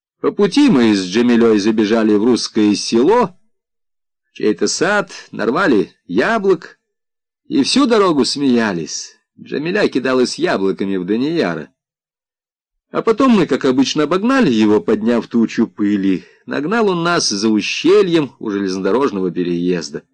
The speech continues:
Путь был закрыт. Отсюда мы уже вместе прибыли на станцию, и как-то получилось, что мы совершенно забыли об этом семипудовом мешке и вспомнили о нём, когда уже кончали разгрузку.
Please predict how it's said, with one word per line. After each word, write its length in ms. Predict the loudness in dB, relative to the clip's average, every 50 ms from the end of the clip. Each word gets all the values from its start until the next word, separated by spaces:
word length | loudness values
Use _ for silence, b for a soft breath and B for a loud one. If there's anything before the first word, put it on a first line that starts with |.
| _ _ _ _ _ _ _ _ _ _ _ _
Путь 200 | -6 -6 -4 -2
был 180 | 0 0 0
закрыт. 640 | 0 -2 -4 -6 -4 -2 0 0 0 0 -4 -6 -12 _ _ _ _ _ _ _ _ _ _ _ _ _ _ _ _ _ _ _ _ _ _ _ _ _ _ _ _ _ _ _ _
Отсюда 460 | -4 -4 -4 0 0 2 2 2 2
мы 160 | 2 4 4
уже 240 | 4 4 4 4 2
вместе 440 | 2 2 0 0 0 0 0 -2 -2
прибыли 380 | 0 0 0 2 2 2 2
на 140 | 2 0 -2
станцию, 760 | -2 -4 -2 -2 -2 -2 -2 -4 -2 0 2 4 4 4 2
и 320 | 0 -2 -2 -2 -2 -2
как-то 440 | -4 -6 -6 -8 -8 -8 -6 -8 -8
получилось, 760 | -8 -6 -8 -8 -8 -6 -8 -8 -8 -8 -10 -14 -14 -14 -18 _ _ _ _ _ _ _ _ _ _ _ _ _ _ _ _ _ _
что 160 | -14 -8 -4
мы 140 | -2 -2 0
совершенно 520 | 2 2 2 2 2 2 0 2 2 2
забыли 460 | 2 2 0 0 2 2 2 2 2 0
об 160 | -2 -2 -4
этом 240 | -4 -4 -4 -6 -6
семипудовом 800 | -6 -4 -4 -4 -4 -2 -4 -2 0 0 2 2 2 0 -2 -2
мешке 400 | -4 -4 -4 -6 -6 -4 -2 -2
и 160 | 0 -2 -2
вспомнили 560 | -4 -6 -6 -2 0 0 0 0 -2 -2 -2
о 100 | -2 -2
нём, 200 | -2 -4 -4 -6
когда 280 | -6 -8 -6 -2 0 0
уже 280 | 0 0 0 -2 -4
кончали 540 | -4 _ -12 -10 -10 -8 -8 -6 -4 -2 -2
разгрузку. 580 | -2 -2 -4 -6 -6 -6 -8 -8 -8 -10 -16